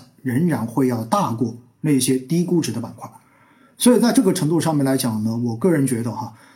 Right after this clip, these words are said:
就整个市场的风格切换，应该说还会继续进行下去。所以前期估值较高的那些热门板块，我个人觉得可能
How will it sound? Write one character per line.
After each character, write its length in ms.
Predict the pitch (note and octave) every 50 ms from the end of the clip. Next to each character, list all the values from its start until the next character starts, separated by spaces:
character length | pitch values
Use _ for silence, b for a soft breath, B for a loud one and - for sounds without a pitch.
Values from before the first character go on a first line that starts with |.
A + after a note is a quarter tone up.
| b b b
就 380 | - D#3+ D3 C#3 C3+ B2+ B2+
整 340 | B2+ - C3 A#2 A2 A2 A2+
个 200 | - F#3 F3 -
市 200 | - - F#3 D3
场 200 | B2+ - A#2 A2+
的 60 | -
风 200 | - - F#3 F3+
格 140 | E3 C3+ C#3
切 200 | - - G3 F#3+
换， 240 | F#3+ - G3+ - - - _ _ _ _ _ _ _ _ _ _ _ _
应 180 | - E3 E3+ E3+
该 180 | D#3+ D#3+ D#3 D#3
说 300 | - D#3+ D#3 - - - _ _ _
还 180 | - - C3+
会 140 | C3+ D#3+ C#3+
继 140 | - E3+ D3
续 120 | - C3+
进 140 | A#2 C#3 C#3
行 140 | A#2+ B2 A2+
下 120 | A#2 B2 A2+
去。 140 | A2 - - _ _ _ _ _ _ _ _ _ _ _ -
所 200 | - G#3+ A#3+ A#3
以 180 | D#3+ A#2 - - - - _ -
前 280 | - - F3+ G#3 A#3
期 340 | A#3 A3 A3 A3 A3 - -
估 240 | - A#3 A3+ A3+ A3+
值 220 | - - C#3 C3+ C3
较 240 | - G3+ E3+ C#3
高 300 | B2 - G3+ G3+ G#3+ G#3
的 100 | - C#3
那 100 | A#2 C#3+
些 140 | C#3+ - C3+
热 180 | D#3 F3+ F#3+ C#3
门 160 | A#2+ A#2+ B2
板 220 | A#2+ A#2+ - -
块， 200 | - - C3 A#2 - - _ -
我 180 | - B2+ A2+ A#2
个 180 | - G3+ F#3+
人 200 | D#3+ C3 B2+ C3
觉 240 | B2+ - A2+ A#2 A#2
得 160 | A#2 A2 - - -
可 240 | - - C#3+ B2 A#2
能 280 | A#2 A#2+ C#3+ F3+ F#3+